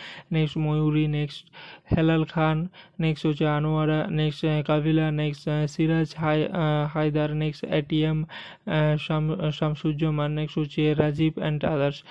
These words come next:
তো আরও অনেকে আপনারা দেখতে পেয়ে যাবেন এই মুভির মধ্যে মুখ্য চরিত্রের মধ্যে অভিনয় করতে, কিন্তু যাদেরকে আপনারা মেইন লিড অ্যাক্টর, অ্যাক্ট্রেস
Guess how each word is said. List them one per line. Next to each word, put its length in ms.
তো 100
আরও 300
অনেকে 480
আপনারা 380
দেখতে 300
পেয়ে 140
যাবেন 220
এই 80
মুভির 260
মধ্যে 240
মুখ্য 240
চরিত্রের 340
মধ্যে 260
অভিনয় 360
করতে, 340
কিন্তু 240
যাদেরকে 400
আপনারা 280
মেইন 200
লিড 160
অ্যাক্টর, 240
অ্যাক্ট্রেস 280